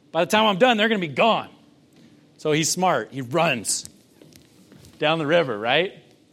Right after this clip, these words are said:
Genius. And he goes to the bathroom. Well, while he's going to the bathroom, he starts to hear something. Roaring water.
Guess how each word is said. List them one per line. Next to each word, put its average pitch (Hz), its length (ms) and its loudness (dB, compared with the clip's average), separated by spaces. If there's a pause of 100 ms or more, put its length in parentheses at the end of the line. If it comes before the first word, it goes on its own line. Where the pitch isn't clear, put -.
(120)
Genius. 143 600 -2 (1160)
And 131 80 -4
he 127 40 -4
goes 139 200 2
to 127 60 -6
the 131 40 -4
bathroom. 113 600 -2 (580)
Well, 127 100 -6
while 156 220 4
he's 165 140 -4
going 170 140 -2
to 160 40 -6
the 151 80 -2
bathroom, 151 340 0
he 123 60 -6
starts 123 240 -6
to 117 80 -10
hear 131 180 -4
something. 98 380 -10 (1120)
Roaring 120 400 2
water. 104 440 -2